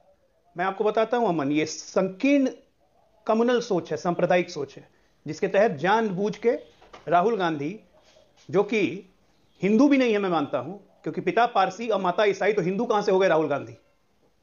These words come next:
उसको भगवान राम से compare कर रहे हैं, भगवान राम के बरा-, बराबर ला रहा है एक मुसलमान।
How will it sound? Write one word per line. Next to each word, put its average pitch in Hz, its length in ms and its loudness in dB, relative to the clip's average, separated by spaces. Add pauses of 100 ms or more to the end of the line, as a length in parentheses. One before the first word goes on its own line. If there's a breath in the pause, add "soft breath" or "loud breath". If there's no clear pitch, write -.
(920)
उसको 226 640 2
भगवान 214 420 0
राम 247 220 -2
से 254 100 -4
compare 226 340 0
कर 214 160 -2
रहे 196 100 -2
हैं, 208 180 -2
भगवान 202 240 2
राम 214 180 0
के 214 80 -4
बरा-, 185 400 -2
बराबर 208 340 4
ला 196 160 4
रहा 185 220 -4
है 269 80 0
एक 240 80 -6
मुसलमान। 160 460 -4